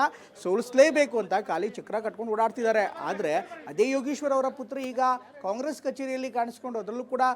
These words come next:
ಆ, ಡಿ ಕೆ ಶಿವಕುಮಾರ್ ಅವರ ಕೊಠಡಿಯಲ್ಲಿ ನಿಂತು ಕಣ್ಣೀರು ಹಾಕ್ತಾ ಇದ್ದಾರೆ. "ನನ್ನ ಪಕ್ಷ ಸೇರ್ಕ-, ಸೇರ್ಪಡೆ ಮಾಡ್ಕೋಬೇಕು, ಪಕ್ಷ ಸೇರ್ಪಡೆ ಆಗ್ಬೇಕು" ಅಂತ ಕಣ್ಣೀರು ಹಾಕ್ತಾ ಇರೋದು ಯಾಕೆ? ಈ ಒಂದು ಪ್ರಶ್ನೆ ಈಗ ಸಹಜವಾಗಿ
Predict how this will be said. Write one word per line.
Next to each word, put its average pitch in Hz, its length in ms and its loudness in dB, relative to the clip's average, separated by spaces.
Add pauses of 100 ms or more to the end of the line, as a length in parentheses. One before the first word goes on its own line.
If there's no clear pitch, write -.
(420)
ಆ, 180 180 -2 (100)
ಡಿ 208 80 -4
ಕೆ 277 160 -2
ಶಿವಕುಮಾರ್ 269 360 0
ಅವರ 254 180 2 (100)
ಕೊಠಡಿಯಲ್ಲಿ 247 400 -4
ನಿಂತು 240 240 -10
ಕಣ್ಣೀರು 254 340 -2
ಹಾಕ್ತಾ 247 220 2
ಇದ್ದಾರೆ. 226 180 -2
"ನನ್ನ 214 240 -8
ಪಕ್ಷ - 140 -8 (140)
ಸೇರ್ಕ-, 247 360 -6
ಸೇರ್ಪಡೆ 233 400 -4
ಮಾಡ್ಕೋಬೇಕು, 208 540 -8
ಪಕ್ಷ 180 140 -12 (120)
ಸೇರ್ಪಡೆ 214 340 -4
ಆಗ್ಬೇಕು" 214 380 -4
ಅಂತ 202 100 -4 (460)
ಕಣ್ಣೀರು 302 260 2
ಹಾಕ್ತಾ 277 200 0
ಇರೋದು 277 280 -2
ಯಾಕೆ? 240 260 0 (200)
ಈ - 20 -6 (100)
ಒಂದು 226 220 -4
ಪ್ರಶ್ನೆ 196 340 -8
ಈಗ 214 60 -4 (120)
ಸಹಜವಾಗಿ 170 400 -4